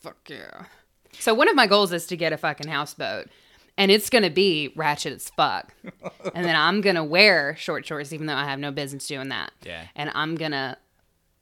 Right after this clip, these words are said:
Speaker 1: never speak properly. They're gonna be like, "You know, she has a master's degree."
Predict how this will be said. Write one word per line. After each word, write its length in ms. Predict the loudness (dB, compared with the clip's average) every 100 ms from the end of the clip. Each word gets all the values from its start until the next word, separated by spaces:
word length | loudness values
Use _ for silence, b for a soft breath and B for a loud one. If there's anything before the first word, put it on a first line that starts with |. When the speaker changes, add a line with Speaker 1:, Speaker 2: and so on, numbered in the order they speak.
| _ _ _ _ _
Speaker 1:
never 420 | -6 0 0 0 -4
speak 360 | -4 -8 -6
properly. 480 | -2 -2 -2 -8 -8
They're 160 | -2 0
gonna 140 | 2
be 100 | 0
like, 160 | -2 -4
"You 60 | -6
know, 180 | -6
she 180 | -8 -8
has 120 | -6
a 20 | -4
master's 400 | -4 -4 -10 -12
degree." 320 | -12 -8